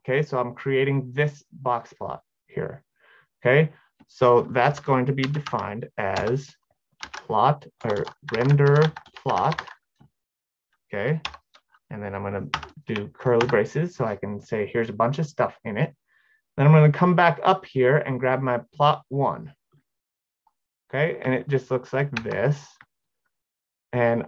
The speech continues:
up here, I'm actually gonna do my theme set. Theme minimal, twenty, let's go twenty, okay? So I have Shiny and Shiny Dashboard. I'm obviously going to need some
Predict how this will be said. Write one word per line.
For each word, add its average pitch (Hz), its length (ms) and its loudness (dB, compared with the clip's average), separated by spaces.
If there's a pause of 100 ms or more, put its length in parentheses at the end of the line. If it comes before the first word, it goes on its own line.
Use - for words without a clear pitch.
up 165 180 2
here, 185 360 6
I'm 147 180 4
actually 131 400 -2 (140)
gonna 117 180 -2
do 117 80 -4
my 98 120 -4
theme 98 320 -4 (120)
set. - 220 -6 (1080)
Theme 110 380 -2 (120)
minimal, 139 720 4 (1000)
twenty, 104 640 -6 (280)
let's - 180 -2
go - 180 -6
twenty, - 320 -12 (220)
okay? 117 320 -2 (500)
So - 140 0
I 123 60 4
have 120 140 2
Shiny 185 340 2
and 147 100 6
Shiny 147 220 4
Dashboard. 160 420 4
I'm 127 280 -4
obviously 143 420 2
going 131 240 -2
to 131 140 -10
need 127 300 -4
some 113 160 -10